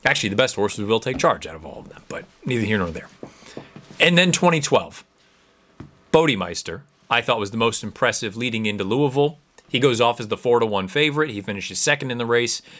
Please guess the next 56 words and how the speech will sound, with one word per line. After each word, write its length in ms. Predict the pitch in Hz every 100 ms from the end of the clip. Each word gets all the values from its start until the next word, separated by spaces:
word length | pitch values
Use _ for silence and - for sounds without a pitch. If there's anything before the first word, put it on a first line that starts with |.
| - -
Prior 240 | - 139 127
to 60 |
that, 140 | 117 113
he'd 160 | 113
won 180 | 110 113
the 80 | 107
Arkansas 460 | 104 107 101 104
Derby 320 | 98 101 98 95
by 280 | 90 95 -
more 240 | 123 139
than 120 | 117 101
nine 220 | 104 101
lengths, 300 | 98 101 -
one 120 | 117
oh 120 | 104
eight 140 | 104 95
Beyer, 320 | 92 95 92 - -
one 180 | - 117
twenty-three 400 | - 107 95 110
Timeform 420 | 95 98 87 90 92
U 140 | 127
S 160 | 131 -
rating. 220 | 90 80 - -
As 120 | - 101
far 320 | 139 131 123
as 140 | 104
the 120 | 110
actual 320 | 113 113 101 104
winner 420 | 185 202 98 - _ -
of 100 | 98
the 80 | 98
Kentucky 400 | 104 107 101 92
Derby 280 | 92 87
in 40 | 90
twenty 220 | - 92
twelve, 280 | 87 95 98
I'll 160 | 127 113
Have 140 | 110
Another. 360 | 92 143 214 202 - - _ _
He 180 | - 233
actually 180 | - 110
went 140 | 113
off 120 | 104
as 100 | 95
the 100 | 92
ninth 420 | 104 151 220 -
choice 360 | - 135 120 -
at 120 | 120
fifteen 360 | 151 143 151 135
to 40 |
one. 180 | 113 95
So 120 | 82
he's 220 | - 294 294
really 240 | 320 262
the 180 | 147 165
only 540 | 160 160 156 139 117